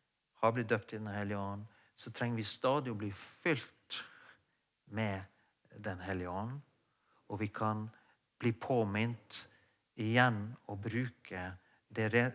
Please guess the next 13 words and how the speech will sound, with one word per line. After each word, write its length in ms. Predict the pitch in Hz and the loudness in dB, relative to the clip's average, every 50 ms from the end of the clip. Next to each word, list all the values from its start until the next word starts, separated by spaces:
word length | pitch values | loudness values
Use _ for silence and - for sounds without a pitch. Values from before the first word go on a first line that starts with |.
| 120 | 2
verktøyet 460 | 120 135 127 - - - - 123 110 104 | 2 2 2 2 -4 -6 -4 -4 -4 -2
og 60 | 104 110 | -2 -2
det 140 | 104 104 107 | -2 0 2
redskapet 800 | 113 104 104 104 - - - - 120 110 104 - - 98 98 | 2 2 0 0 -4 -4 -2 0 0 0 -2 -4 -8 -10 -8
som 340 | - - - 110 104 101 101 101 104 - - _ _ _ - | -8 -6 -4 -4 -4 -4 -4 -6 -10 -14 -20 _ _ _ -6
Gud 140 | 117 117 113 | -6 -6 -6
har 100 | - 110 | -6 -6
gitt 300 | 117 - 165 - - - - | -6 -6 -6 -8 -10 -16 -20
oss 240 | 82 - - - - - | -18 -14 -14 -14 -14 -14
i 60 | 95 | -10
bønn. 220 | 92 101 92 90 90 98 - _ _ _ _ _ _ _ _ _ _ _ _ _ _ _ _ _ _ _ _ _ _ _ _ _ _ _ _ _ _ _ _ - | -8 -8 -8 -8 -12 -18 -20 _ _ _ _ _ _ _ _ _ _ _ _ _ _ _ _ _ _ _ _ _ _ _ _ _ _ _ _ _ _ _ _ -10
Ikke 120 | - 110 104 | -8 -4 -2
sant? 260 | 117 156 180 - - | -2 -2 -4 -6 -10